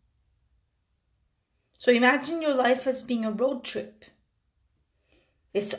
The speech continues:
awesome to go on a road trip. I love road trips. <laughs> I,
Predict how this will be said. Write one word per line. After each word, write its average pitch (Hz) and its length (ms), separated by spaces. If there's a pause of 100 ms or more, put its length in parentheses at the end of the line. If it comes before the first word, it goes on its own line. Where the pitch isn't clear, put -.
awesome 214 640
to 220 100
go 208 180
on 196 180
a 196 80
road 214 320
trip. - 400
I 214 160
love 202 600
road 196 240
trips. - 520
<laughs> - 40
I, - 380